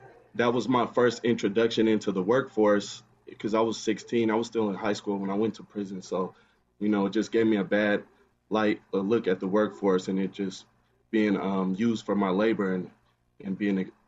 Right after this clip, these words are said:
just not getting anything from it. So even getting out, I wasn't able to even get a job as a firefighter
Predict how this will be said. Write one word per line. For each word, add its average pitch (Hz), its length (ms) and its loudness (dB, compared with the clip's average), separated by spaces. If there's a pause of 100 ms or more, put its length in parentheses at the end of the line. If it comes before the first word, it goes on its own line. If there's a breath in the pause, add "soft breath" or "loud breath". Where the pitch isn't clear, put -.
(580)
just 101 220 -8
not 101 200 0
getting 104 360 0
anything 101 640 -2
from 107 200 -2
it. - 100 -6 (200)
So 95 380 0
even 131 260 0
getting 127 320 2
out, 127 300 0 (500 soft breath)
I 110 60 2
wasn't 117 340 2
able 113 220 2
to 110 80 2
even 107 320 0
get 104 160 -2
a 95 60 -2
job 107 420 -2
as 127 200 0
a 107 60 2
firefighter 95 840 -2